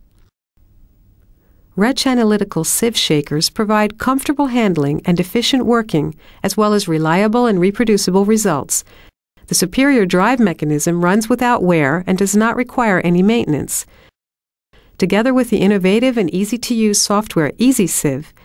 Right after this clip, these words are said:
they offer you the best solution for your sieve analysis.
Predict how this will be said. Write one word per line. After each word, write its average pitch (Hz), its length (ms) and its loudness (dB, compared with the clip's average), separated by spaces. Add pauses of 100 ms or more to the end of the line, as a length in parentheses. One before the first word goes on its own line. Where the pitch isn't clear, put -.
(240)
they 160 120 2
offer 185 240 0
you 214 100 4
the 170 120 0
best 180 340 -2
solution 247 480 2
for 160 140 -4
your 180 260 0
sieve 226 300 -2
analysis. 190 760 -2